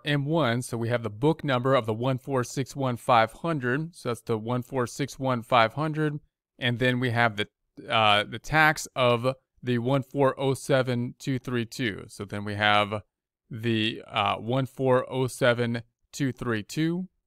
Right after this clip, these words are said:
And the difference is that fifty-four two sixty-eight.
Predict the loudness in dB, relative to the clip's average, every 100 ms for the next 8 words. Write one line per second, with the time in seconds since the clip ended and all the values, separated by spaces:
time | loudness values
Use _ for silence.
0 | _ _ -8 -4 -2 4 4 4 -2 -4
1 | -4 -2 0 4 6 4 0 -4 -4 -4
2 | 0 2 4 4 2 -8 -6 -6 -4 -6
3 | -4 -10 -4 0 0 0